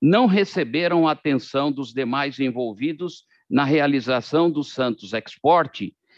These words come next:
e o evento entrou numa fase de instabilidades até que houve a necessidade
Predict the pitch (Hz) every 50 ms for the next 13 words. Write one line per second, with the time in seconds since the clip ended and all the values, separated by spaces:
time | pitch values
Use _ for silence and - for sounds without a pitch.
0 | _ _ _ _ _ 160 202 233 226 214 185 131 120 165 185 190 196 196 - -
1 | 202 180 - - 175 175 165 170 180 175 180 175 170 165 151 147 135 123 - -
2 | 160 156 160 147 139 147 139 123 131 160 196 220 226 - - - 151 143 123 139
3 | 139 127 113 90 107 113 123 139 151 139 151 160 147 - - _ _ _ _ -
4 | - _ - 156 170 - _ 214 214 214 - - 208 185 185 202 214 208 196 156
5 | 180 175 165 156 165 190 233 254 - - - 214 190 - - 160 131 107 127 135
6 | 139 147 147 139 156 160 156